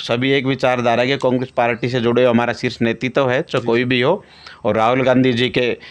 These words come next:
Speaker 1: दिशा निर्देश के अनुसार, और पहले भी लंबे टाइम से ऐसा ही हुआ है कि कोई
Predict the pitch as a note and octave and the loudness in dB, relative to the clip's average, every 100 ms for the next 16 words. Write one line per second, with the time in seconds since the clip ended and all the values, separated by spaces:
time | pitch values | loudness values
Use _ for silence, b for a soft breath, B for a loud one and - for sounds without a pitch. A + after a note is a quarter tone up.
0 | B A2 B2+ A#2+ A#2+ G#2+ B2 - C3 A#2 | B -4 0 2 2 2 0 0 -2 0
1 | A#2 B2 B2+ - A2 - D3 F3+ G3 B3 | 0 -2 -2 -2 -4 0 2 4 4 2
2 | D4 E3+ D3+ D#3+ D#3+ E3 E3 D#3+ D#3 F3 | 2 4 4 2 2 2 2 2 2 2
3 | E3+ D#3 G#3 A3+ D#3+ D3+ C#3+ D3 D3 | 4 4 4 2 2 2 2 2 2